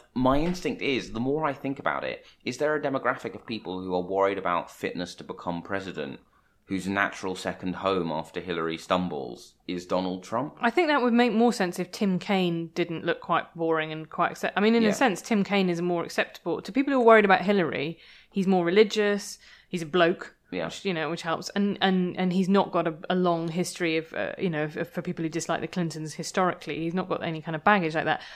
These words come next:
Speaker 2: So that's, that's one of my <laughs> rays, and, you know, my tiny rays of hope is that I don't think the prospect of, well, and then, you know, and, I mean, there's lots of Bernie Sanders fans getting very excited on Facebook about, like,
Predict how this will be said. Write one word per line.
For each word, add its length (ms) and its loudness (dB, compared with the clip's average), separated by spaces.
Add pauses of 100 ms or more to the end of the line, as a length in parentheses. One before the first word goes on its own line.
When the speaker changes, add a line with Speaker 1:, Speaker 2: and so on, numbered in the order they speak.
(160)
Speaker 2:
So 140 0
that's, 280 6
that's 320 2
one 220 4
of 120 2
my 200 4 (120)
<laughs> 100 6
rays, 460 6
and, 180 4
you 60 -4
know, 140 4
my 120 2
tiny 380 2
rays 240 4
of 80 -4
hope 240 2
is 100 -6
that 160 2 (200)
I 60 2
don't 300 4
think 240 -4
the 60 -8
prospect 440 -6
of, 100 -10
well, 200 4
and 120 0
then, 280 -2
you 80 -4
know, 160 -6 (400)
and, 180 4
I 60 6
mean, 120 6
there's 160 6
lots 180 4
of 120 0
Bernie 240 6
Sanders 320 0
fans 220 -6
getting 220 -6
very 140 -2
excited 340 -8
on 80 -10
Facebook 380 -8
about, 160 -4
like, 180 -6